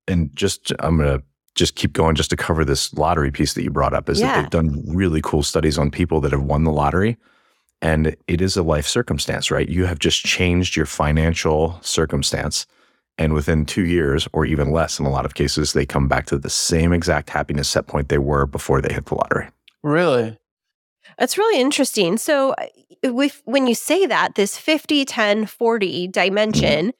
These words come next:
Speaker 1: Mm-hmm. Yep.
Speaker 2: uh, it sounds like people that are born into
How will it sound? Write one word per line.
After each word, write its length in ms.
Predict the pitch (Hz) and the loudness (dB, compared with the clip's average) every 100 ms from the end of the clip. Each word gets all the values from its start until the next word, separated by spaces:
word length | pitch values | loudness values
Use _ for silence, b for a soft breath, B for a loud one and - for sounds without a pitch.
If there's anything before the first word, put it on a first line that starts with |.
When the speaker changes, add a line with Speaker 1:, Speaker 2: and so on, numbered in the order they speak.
| b b b | b b b
Speaker 1:
Mm-hmm. 0 | |
Yep. 100 | - 139 - | -14 -10 -4
Speaker 2:
uh, 260 | 220 220 | -4 0
it 140 | 285 302 | 0 0
sounds 540 | - 294 269 427 480 | 0 0 2 0 0
like 240 | 247 208 - | -2 -2 -2
people 480 | 269 277 320 294 | -2 0 0 0
that 480 | 226 202 190 185 - - _ _ | 0 0 2 0 -2 -6 _ _
are 120 | 202 202 | -2 -2
born 500 | 180 202 208 233 233 | -2 -2 0 0 0
into 1080 | 190 196 208 - 208 190 185 185 185 175 | 0 0 -2 -2 0 2 2 0 -2 -4